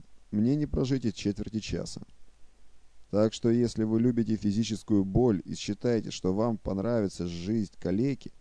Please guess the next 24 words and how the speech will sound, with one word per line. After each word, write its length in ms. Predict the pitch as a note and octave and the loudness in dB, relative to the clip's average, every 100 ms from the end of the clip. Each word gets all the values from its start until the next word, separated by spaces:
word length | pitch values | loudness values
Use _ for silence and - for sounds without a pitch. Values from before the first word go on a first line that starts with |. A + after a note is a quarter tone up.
| - - - - - | -20 -20 -18 -20 0
то 120 | - | 8
я 120 | C3 D3 | 8 8
мог 240 | E3 D#3 | 8 8
бы 80 | C#3 | 8
рекомендовать 800 | C#3 C#3 C3 B2+ B2 B2 D#3 - | 6 4 6 6 6 6 4 4
вам 180 | G#2+ A#2 | 4 4
эту 160 | A#2 | 4
процедуру". 680 | - G#2 - A2+ A2+ F2 - - - - - - - - | 2 2 2 4 6 4 0 -12 -20 -20 -20 -18 -18 -16
Старик 440 | - - A2 A#2 A2 | -6 6 8 8 4
осмотрел 420 | - G#2+ G2+ G2 | 4 6 6 6
Майлза 440 | A2 C3+ C3 A2+ | 6 6 4 2
с 100 | A2 | 2
ног 200 | G#2+ G#2 | 4 4
до 120 | G2+ | 4
головы, 380 | G#2 G#2 G2 D#2+ - - - - - - | 4 6 4 2 -4 -14 -16 -16 -4 8
и 100 | A2 | 12
углы 440 | A2 G#2+ A#2+ B2+ | 12 10 8 10
его 460 | A2+ G#2 G2+ G2 - - - - - | 10 10 10 8 4 -8 -20 -18 -4
рта 460 | F2+ F#2+ C#3 D3 C#3+ - - - - - - - - - | -2 0 2 2 2 -6 -18 -18 -18 -20 -18 -18 -18 0
разочарованно 760 | G#2 G2+ G2 - F#2+ G#2+ A2 G#2 | 4 6 4 6 6 8 6 4
опустились. 640 | G2 - - - D#2 - - - - - - - - | 4 4 2 -4 -4 -6 -10 -12 -14 -14 -18 -14 0
"Понятно". 720 | G2 G#2+ G2 F2+ - F2+ E2+ F#2 - - - - - - | 2 4 4 4 2 0 0 -4 -12 -16 -20 -18 -14 -6
Капитан 480 | G#2+ G#2 G2 G#2 | -2 0 2 0
Торн, 380 | G#2 B2 A#2 F2+ | 2 4 4 0